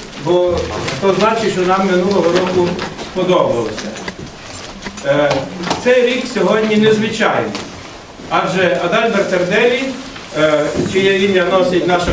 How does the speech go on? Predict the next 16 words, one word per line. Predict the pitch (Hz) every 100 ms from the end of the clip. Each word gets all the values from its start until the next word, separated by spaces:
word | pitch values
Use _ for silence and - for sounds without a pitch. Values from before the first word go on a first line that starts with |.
| 165
конференція, | 160 185 180 226 - 240 226 226 - - -
народився | 170 185 202 247 -
в | 202
тисяча | - 220 208 190
вісімсот | 175 175 180 208 202
дев'яносто | 180 185 185 - 165
першому | 185 180 185 147 156
році, | 226 254 247 - 220
двадцять | 233 170 190 180 139
п'ятого | 185 190 202 180
травня. | 175 185 - - 104 - 240 214 - - - -
Тому | 190 262 262 -
цей | 185 175
рік | 247 285 170
оголошено | 170 180 208 226 233 220 226 226 - - -
роком | 180 196 202 208